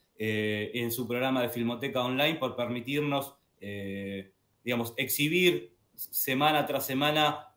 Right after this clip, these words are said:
parte de las obras que vamos digitalizando. Eh, a Marcia Tomás y a Sergio Rentero, de la Fundación Gótica, que, que sin ellos hoy no tendríamos, eh, estas obras digitalizadas en, en la calidad que,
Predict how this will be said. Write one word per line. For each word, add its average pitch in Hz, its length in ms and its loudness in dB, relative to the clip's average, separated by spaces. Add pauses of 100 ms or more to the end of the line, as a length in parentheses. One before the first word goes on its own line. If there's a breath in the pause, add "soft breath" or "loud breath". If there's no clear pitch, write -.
(100)
parte 151 300 6
de 143 120 4
las 131 200 2
obras 151 240 2
que 123 80 -4
vamos 131 260 2
digitalizando. 123 1000 2 (340 soft breath)
Eh, 120 220 4
a 127 80 4
Marcia 151 440 4
Tomás 160 580 4
y 123 80 -2
a 117 40 0
Sergio 147 360 0
Rentero, 151 560 2
de 117 80 -2
la 113 80 0
Fundación 123 500 0
Gótica, 160 640 0 (160)
que, 110 220 0
que - 100 -2
sin 131 220 0
ellos 151 400 -2
hoy 160 180 4
no 151 140 0
tendríamos, 135 720 0 (260 soft breath)
eh, 110 240 0
estas 131 360 -4
obras 135 360 2
digitalizadas 123 840 -2
en, 107 200 -4 (200)
en 120 100 -2
la 117 140 2
calidad 123 400 2
que, 113 400 0